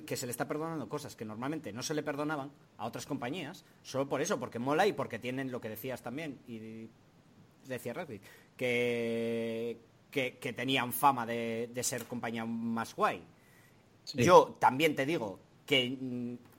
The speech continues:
Speaker 1: me, es un juego al que tengo muchas ganas, pero si implica que esté sufriendo gente,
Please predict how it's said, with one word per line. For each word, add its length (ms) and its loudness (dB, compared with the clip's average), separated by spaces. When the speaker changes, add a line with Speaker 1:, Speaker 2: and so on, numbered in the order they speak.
Speaker 1:
me, 280 0
es 160 6
un 200 0
juego 240 4
al 100 2
que 100 -2
tengo 160 -2
muchas 300 -4
ganas, 400 -12
pero 180 -2
si 140 -4
implica 560 -6
que 80 -6
esté 400 4
sufriendo 400 -2
gente, 480 -4